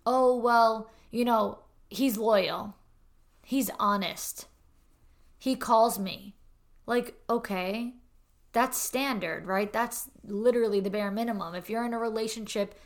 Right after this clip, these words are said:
everyone should be loyal. If you're in a relationship, they should be honest. They should communicate with you. They should call you on a regular basis. That's nothing extra. They're not doing anything special. They're literally doing the bare minimum, and you're just comfortable in that place.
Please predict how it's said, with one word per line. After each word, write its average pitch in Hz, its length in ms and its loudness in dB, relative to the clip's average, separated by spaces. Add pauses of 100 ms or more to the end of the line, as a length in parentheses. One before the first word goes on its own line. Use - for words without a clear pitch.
(140)
everyone 208 420 0
should 240 300 2
be 214 120 -2
loyal. 185 560 -2 (380)
If 185 140 -4
you're 220 160 2
in 240 80 0
a 247 80 0
relationship, 226 920 -2 (200)
they 214 120 4
should 247 300 4
be 220 160 0
honest. 190 640 -2 (160)
They 233 160 2
should 262 320 2
communicate 226 540 0
with 185 160 -4
you. 175 180 -4
They 208 160 0
should 254 320 2
call 208 240 0
you 202 80 2
on 196 140 -2
a - 20 -4
regular 190 340 -2
basis. 185 460 -6
That's 226 380 -2 (120)
nothing 233 460 -4
extra. - 460 -4
They're 185 100 -4
not 208 220 -2
doing 226 240 -2
anything 202 320 -4
special. 202 640 -4 (240)
They're 214 160 2
literally 214 420 0
doing 208 300 -2
the 185 80 -2
bare 196 240 -2
minimum, 202 520 -2
and 196 160 -4
you're 202 120 0
just 190 240 -6
comfortable 214 580 -2
in 202 220 -4
that - 220 -6
place. 233 460 0